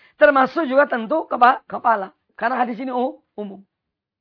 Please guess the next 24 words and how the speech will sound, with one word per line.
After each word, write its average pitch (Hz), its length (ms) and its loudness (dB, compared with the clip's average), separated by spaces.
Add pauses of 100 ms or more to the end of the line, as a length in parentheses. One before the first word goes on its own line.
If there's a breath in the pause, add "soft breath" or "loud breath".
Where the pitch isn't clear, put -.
(2000)
Kadang-kadang 311 560 4
beliau 285 320 0
lakukan 254 240 -6
tiga, 247 160 -4
tiga 269 240 -6
kali. 294 320 -8
Dan 240 160 -8
ini 285 160 -6
yang 269 60 -6
paling 269 180 -4
banyak. 233 320 0 (1800)
Membasuh 254 560 0
tangan, 233 480 0
telapak 233 320 2
tangannya 233 400 -4
tiga 226 160 0
kali, 302 400 0 (960)
berkumur 254 480 -2
tiga 233 240 2
kali, 320 400 0 (720)
membasuh 247 400 4
wajahnya 240 320 0
tiga 233 240 -2
kali, 302 400 0